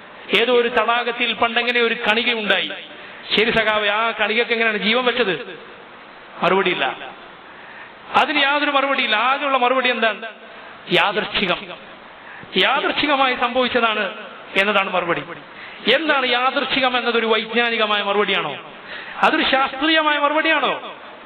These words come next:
നിങ്ങൾ ശാസ്ത്രത്തിന്റെ, അതുപോലെ അറിവിന്റെ, അന്വേഷണത്തിന്റെ, ചോദ്യങ്ങളുടെ, അതിനൊക്കെ ആളുകളല്ലേ? യാദൃച്ഛികം എങ്ങനെയാണ് ഒരു വൈജ്ഞാനികമായ മറുപടിയാവുക? ഒരിക്കലും അത്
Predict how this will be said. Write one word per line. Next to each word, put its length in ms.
നിങ്ങൾ 180
ശാസ്ത്രത്തിന്റെ, 840
അതുപോലെ 420
അറിവിന്റെ, 560
അന്വേഷണത്തിന്റെ, 1160
ചോദ്യങ്ങളുടെ, 840
അതിനൊക്കെ 320
ആളുകളല്ലേ? 720
യാദൃച്ഛികം 640
എങ്ങനെയാണ് 320
ഒരു 380
വൈജ്ഞാനികമായ 800
മറുപടിയാവുക? 720
ഒരിക്കലും 420
അത് 400